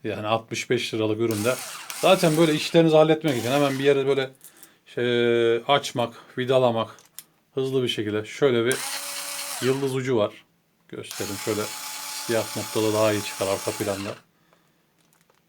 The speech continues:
Şu bir. Ondan sonra ne varmış?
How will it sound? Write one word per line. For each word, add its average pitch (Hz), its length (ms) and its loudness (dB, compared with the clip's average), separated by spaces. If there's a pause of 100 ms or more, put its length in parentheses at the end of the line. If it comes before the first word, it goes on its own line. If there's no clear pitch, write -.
(1040)
Şu - 240 -10
bir. 110 300 -6 (960)
Ondan 127 320 -2
sonra 123 300 0
ne 131 140 0
varmış? 113 520 -2